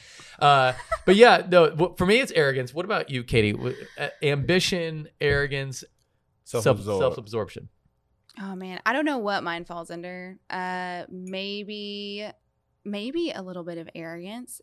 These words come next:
Speaker 3: but I, I thought of parenting. So maybe y'all can, like, help me figure out which
Speaker 1: Sure,
Speaker 3: one this is.
Speaker 1: right.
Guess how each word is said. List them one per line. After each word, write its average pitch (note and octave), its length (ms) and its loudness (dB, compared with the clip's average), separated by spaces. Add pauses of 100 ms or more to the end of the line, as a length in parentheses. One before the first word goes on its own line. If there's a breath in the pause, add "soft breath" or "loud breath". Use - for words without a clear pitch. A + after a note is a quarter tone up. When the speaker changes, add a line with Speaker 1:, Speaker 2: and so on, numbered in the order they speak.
(100)
Speaker 3:
but F#3 540 -8 (580)
I, - 160 4
I C#4 160 6
thought F4+ 200 4
of B3 100 -2
parenting. - 540 -8 (300)
So C#4 140 -2
maybe C#4 220 0
y'all A#3 180 4
can, A3+ 160 -6
like, F#3 200 -2
help G3+ 220 -2
me F#3 100 -6
figure F3 220 -6
out D#3+ 120 -4
which E3+ 160 -6
Speaker 1:
Sure, D3+ 160 2
Speaker 3:
one G2 60 2
this - 120 -10
is. F3+ 60 -2
Speaker 1:
right. G#2+ 140 -2